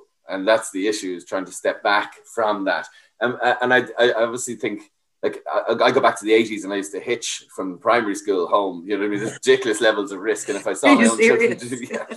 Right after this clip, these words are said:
Speaker 1: And we were rural, and so we knew most people on the road, but I mean,
Speaker 2: Okay.
Speaker 1: God almighty, if my child did that, I'd, I'd go z-, berserk, you know what I mean, from that point of view. But the times have changed and things are different.
Speaker 2: Yeah.
Speaker 1: But we still need to encourage children.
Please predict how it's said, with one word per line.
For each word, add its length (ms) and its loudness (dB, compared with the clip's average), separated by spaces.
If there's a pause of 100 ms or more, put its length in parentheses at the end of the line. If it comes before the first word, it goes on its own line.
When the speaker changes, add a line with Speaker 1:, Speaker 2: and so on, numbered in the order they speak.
(240)
Speaker 1:
And 100 4
we 120 10
were 160 8
rural, 480 10
and 180 0
so 80 2
we 120 4
knew 260 6
most 240 4
people 200 -4
on 140 4
the 80 -4
road, 380 6
but 160 -2 (100)
I 40 -4
mean, 160 -2
Speaker 2:
Okay. 180 -6 (380)
Speaker 1:
God 300 8
almighty, 440 2
if 100 -6
my 100 -2
child 340 2
did 120 -8
that, 200 2
I'd, 120 -4
I'd 260 -16
go 240 -6
z-, 300 -20
berserk, 440 0
you 180 -2
know 80 4
what 80 -2
I 20 -6
mean, 140 -2
from 120 -6
that 160 0
point 140 -4
of 40 -10
view. 140 -4
But 180 4 (400)
the 200 2
times 300 4
have 100 -4
changed 260 4
and 80 -10
things 180 -6
are 60 -6
different. 440 2
Speaker 2:
Yeah. 40 -14 (260)
Speaker 1:
But 240 2
we 80 2
still 440 6
need 160 2
to 100 -2
encourage 480 2
children. 520 -2